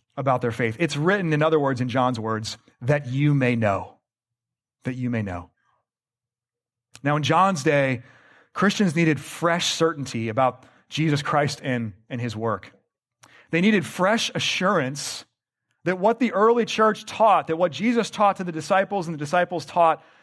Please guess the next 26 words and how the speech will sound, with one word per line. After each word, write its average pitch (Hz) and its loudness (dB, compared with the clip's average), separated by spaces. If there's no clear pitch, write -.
to - -2
others 175 0
who 151 -8
kept 160 -4
passing 170 -4
it 160 0
on, 160 2
they 190 0
needed 247 6
assurance 220 2
that 196 2
was 160 -8
true. 196 -2
They 202 0
needed 233 2
fresh 240 0
confidence 208 -2
to 175 -8
counter 156 0
the 185 -2
instability 190 2
and 156 -2
the 156 2
insecurity 165 0
both 143 -2
within 135 0